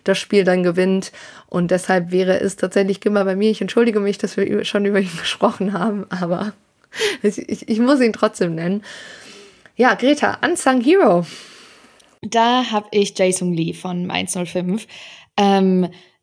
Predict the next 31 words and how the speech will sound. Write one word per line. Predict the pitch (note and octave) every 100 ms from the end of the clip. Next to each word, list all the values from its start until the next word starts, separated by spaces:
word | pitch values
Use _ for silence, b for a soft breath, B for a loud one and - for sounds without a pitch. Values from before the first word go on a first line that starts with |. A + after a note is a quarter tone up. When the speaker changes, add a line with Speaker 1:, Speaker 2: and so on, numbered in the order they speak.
| -
Speaker 2:
super | F#3 C4 D#4 C4+
Spiel | - A#3
gemacht, | A#3 A3 G3+ G#3 - - - -
äh, | G3+ F#3+ F#3+ F#3 - - - - - - _ _ - G#3+ _ _ _ _ _ -
symbolhaft | F#3+ A3 A3 G3+ A3+ C4+ C4 B3+ - - A#3+ - -
quasi | G#3+ G#3 G#3+
für | A3
das | G#3+ G#3
Mainzer | G#3+ G3+ A3
Spiel, | G3+ - G#3 G3+
also | F#3+ F#3+ F#3+
tolle | F#3+ - A3
Laufleistung, | G#3 F#3+ G3 G3+ F#3+ F#3+ G3 F#3+
super | F3+ G#3 A3+
bemüht, | G3+ G3 F#3+ G3 G3+ F#3+ B B B
hat | - G#3
dann | G3
das | F#3+
eins | G3 G3 G3+
null | G3
gemacht, | F#3+ F#3 F3+ F3+ -
äh, | F3+ F3
komm | E3+ - G#3+
ich | A3
auch |
später | - - A3+ A3 G#3
noch | F3+ E3+
mal | F3+
drauf. | F3+ F3 G3 - B B B _
Ähm, | F#3 F3+ F3 E3+ E3 E3
ja. | E3+ D#3+ -